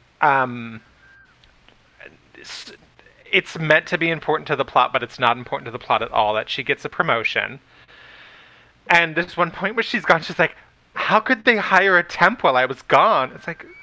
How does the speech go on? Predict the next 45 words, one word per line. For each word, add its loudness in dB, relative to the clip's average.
girl, -4
you're -2
the -4
receptionist. -4
Of -18
course -8
they're -4
gonna -2
hire -2
a -6
temp -6
when -8
you're -6
gone. -2
And 2
then 2
she -6
gets -4
this -18
promotion, -2
and -6
the -2
girl 2
that -2
came -4
in -6
to -20
temp -2
for -20
her -2
gets -6
hired 2
in -2
as -10
the -8
new -6
receptionist. -6
And 0
this -4
is, -10
to 0
me, 0
is -2
an -6
example -2